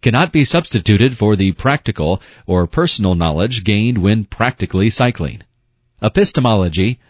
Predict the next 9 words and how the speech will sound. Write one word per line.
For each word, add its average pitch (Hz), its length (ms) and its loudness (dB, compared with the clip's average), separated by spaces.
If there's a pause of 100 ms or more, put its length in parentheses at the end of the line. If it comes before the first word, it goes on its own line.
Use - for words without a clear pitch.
also 110 340 2
deals 110 400 2
with 95 180 2
statements 110 460 0
of 90 180 0
belief. 98 500 0 (400)
Knowledge 107 440 0
entails 98 500 2
belief, 95 540 0